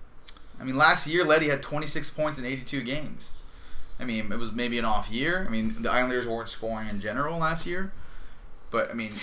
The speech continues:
I mean, and Garner has been, you never know, right? 'Cause Garner has been in good situations lately. But even when the Leafs were, were terrible,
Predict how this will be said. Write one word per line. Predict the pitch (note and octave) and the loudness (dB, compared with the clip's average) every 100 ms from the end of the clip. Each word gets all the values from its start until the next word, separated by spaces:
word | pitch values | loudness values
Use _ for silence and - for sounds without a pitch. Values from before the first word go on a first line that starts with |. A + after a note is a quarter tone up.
| - - | -10 -8
I | A#2+ | -6
mean, | A2 | -2
and | A2+ B2 B2+ | 0 0 -2
Garner | A2+ A#2 B2 B2 | 2 2 4 0
has | A2 | -2
been, | A#2 A#2 B2+ C3 | -4 -4 -4 -4
you | C#3+ | 0
never | F3 D3+ | 0 2
know, | D#3 | 2
right? | A2 | 2
'Cause | G#2 A2+ | 0 -2
Garner | A#2 B2 B2 | 0 0 0
has | A#2 | -6
been | A2+ | -4
in | A2+ | -4
good | A2 A2 | -4 -6
situations | G#2 G2+ A#2 C3+ C#3 C3+ | -6 -6 -4 -4 -4 -2
lately. | C#3+ D#3 | -2 0
But | D3+ | -2
even | F3+ A3 | 0 0
when | G3 | 2
the | D3 | 2
Leafs | C#3 C3+ | 2 0
were, | G2+ - - | -4 -10 -10
were | F#2+ G#2 | -10 -4
terrible, | D#3+ - G2+ D#2+ | 0 0 2 0